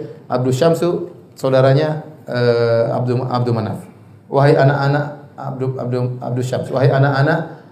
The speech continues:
Abdu Manaf. Wahai anak-anaknya Hashim, Bani Hashim." Kemudian lebih spesifik lagi, "Wahai anak-anaknya Abdul Muttalib," yaitu wahai paman-pamanku. "Anqidhu anfusakum minan nar," selamatkanlah diri kalian dari neraka jahanam.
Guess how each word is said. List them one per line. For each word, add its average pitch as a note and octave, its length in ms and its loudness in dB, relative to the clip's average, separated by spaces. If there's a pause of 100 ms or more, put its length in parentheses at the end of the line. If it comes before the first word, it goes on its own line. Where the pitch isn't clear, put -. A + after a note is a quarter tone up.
(220)
Abdu C#3+ 320 4
Manaf. A#2+ 320 0
Wahai C#3+ 240 4
anak-anaknya D#3 880 2 (240)
Hashim, D3+ 400 4
Bani C#3+ 240 6
Hashim." C3+ 480 2 (560)
Kemudian E3+ 320 4
lebih E3 480 6 (560)
spesifik F3+ 480 4
lagi, G#3 260 6 (300)
"Wahai E3+ 340 4
anak-anaknya E3+ 760 4
Abdul F#3 280 4
Muttalib," C3 460 0
yaitu D#3 240 2
wahai D3 300 4
paman-pamanku. D3 920 2 (320)
"Anqidhu G#3 520 6
anfusakum G#3 560 4
minan G3+ 320 6
nar," G3 160 6
selamatkanlah F3+ 560 4
diri F3 180 6
kalian E3 220 4
dari D#3 40 4
neraka D#3 200 4
jahanam. B2+ 380 4